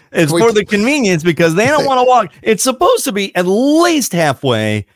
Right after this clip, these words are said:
Speaker 1: if not more, so you don't have to walk it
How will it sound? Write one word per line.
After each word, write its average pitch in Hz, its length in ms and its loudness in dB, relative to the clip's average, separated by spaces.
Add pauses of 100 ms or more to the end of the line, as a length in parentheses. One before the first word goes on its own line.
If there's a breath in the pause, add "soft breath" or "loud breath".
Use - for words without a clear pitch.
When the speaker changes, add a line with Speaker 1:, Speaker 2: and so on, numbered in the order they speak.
(220)
Speaker 1:
if 196 200 0
not 160 260 0
more, 123 600 0 (260)
so 127 240 0
you 247 600 0
don't 135 240 0
have 98 280 -6
to 101 100 -6
walk 87 360 -6
it - 140 -10